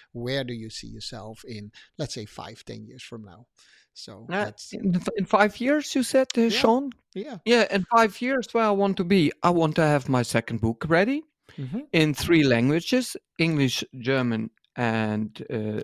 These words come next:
Speaker 2: Dutch.
Speaker 1: Dutch.
Speaker 2: I want, uh, a audiobook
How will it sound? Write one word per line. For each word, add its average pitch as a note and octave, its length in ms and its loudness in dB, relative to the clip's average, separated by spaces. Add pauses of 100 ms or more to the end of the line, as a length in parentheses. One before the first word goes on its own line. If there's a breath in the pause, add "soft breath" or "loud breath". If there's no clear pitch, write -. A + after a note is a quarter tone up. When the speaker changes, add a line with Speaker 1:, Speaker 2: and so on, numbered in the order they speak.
Speaker 2:
Dutch. E3 440 0
Speaker 1:
Dutch. - 160 -20 (500 soft breath)
Speaker 2:
I D#3 80 6
want, D#3 400 4
uh, C3+ 380 4 (300)
a - 100 -2 (180)
audiobook F#3 720 2